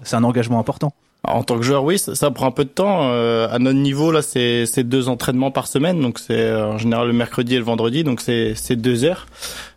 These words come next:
Speaker 2: Euh, faut prévoir deux heures, le temps de se préparer, de se doucher, et cetera, et plus l'entraînement. Et, euh, le dimanche, il y a match. Et, euh, le match, ouais, faut, faut prévoir, euh, toute l'après-midi, quoi. Donc, c'est, c'est un peu de temps. Et puis après, c'est, en dehors des entraînements, c'est beaucoup de discussions, de remises en cause, et cetera. On,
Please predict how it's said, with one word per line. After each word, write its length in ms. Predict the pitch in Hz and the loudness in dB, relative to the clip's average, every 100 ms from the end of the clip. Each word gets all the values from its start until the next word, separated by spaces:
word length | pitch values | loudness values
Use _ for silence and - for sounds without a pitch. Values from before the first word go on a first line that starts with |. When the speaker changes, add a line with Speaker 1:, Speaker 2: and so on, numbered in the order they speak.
| - - | -12 -6
Speaker 2:
Euh, 160 | 107 | -4
faut 160 | 98 113 | -2 -4
prévoir 320 | - 127 123 | 0 0 2
deux 200 | 123 127 | 2 2
heures, 120 | 165 | 2
le 120 | 123 | 0
temps 100 | 110 | -2
de 80 | 110 | -6
se 80 | - | -4
préparer, 640 | 113 117 - 113 123 131 | -2 0 0 0 2 0
de 80 | 120 | -2
se 100 | - | -4
doucher, 280 | 107 104 127 | -4 -2 -4
et 40 | |
cetera, 500 | 117 110 - 127 131 | -2 -4 0 2 2
et 140 | 110 104 - | 0 -4 -4
plus 180 | 135 117 | -4 -2
l'entraînement. 460 | 120 - 127 165 - - - - - - | -4 0 0 0 -4 -16 -16 -16 -14 -2
Et, 200 | 139 139 | 2 2
euh, 220 | 123 120 | 2 2
le 140 | 117 117 | 0 0
dimanche, 400 | 123 139 - - | 0 0 0 0
il 80 | |
y 20 | 120 | 0
a 60 | |
match. 320 | 127 160 - - - _ _ _ _ _ 135 | 0 -4 -8 -12 -20 _ _ _ _ _ -2
Et, 80 | |
euh, 560 | 117 107 104 101 98 101 | 0 2 0 0 0 0
le 40 | |
match, 240 | 110 139 - | 0 0 -2
ouais, 100 | 127 | -2
faut, 120 | 113 | -2
faut 180 | - 113 | -4 -6
prévoir, 400 | - 113 117 110 | -2 0 0 0
euh, 120 | 104 | -2
toute 180 | - 117 | -2 -2
l'après-midi, 460 | 117 - 120 139 | -2 0 -2 -2
quoi. 140 | 127 117 | -4 -4
Donc, 120 | 110 | -4
c'est, 180 | - 107 | -4 -4
c'est 140 | - | -2
un 60 | 120 | -2
peu 140 | 127 | -2
de 40 | - | -2
temps. 260 | 156 175 | 0 0
Et 60 | 123 | 0
puis 140 | - | 0
après, 240 | 110 - 135 | -2 0 -4
c'est, 380 | - 113 107 - - - - - - - _ _ _ - | 0 0 0 -6 -16 -16 -18 -20 -20 -20 _ _ _ -2
en 160 | 139 127 | 0 2
dehors 280 | 139 147 | 4 4
des 160 | 143 135 | 2 0
entraînements, 440 | 123 - 127 160 | 0 0 2 2
c'est 160 | 170 135 | 2 0
beaucoup 240 | 123 123 | 0 0
de 40 | 123 | 0
discussions, 800 | 120 113 123 - 156 160 160 156 | 0 0 -4 0 2 2 2 2
de 100 | 139 | 2
remises 380 | 123 120 117 | 2 2 2
en 100 | 110 | 0
cause, 380 | 107 143 151 135 | 0 2 2 2
et 80 | 117 | -2
cetera. 540 | 107 104 113 127 143 | -2 -2 0 0 0
On, 240 | 117 104 | 0 -2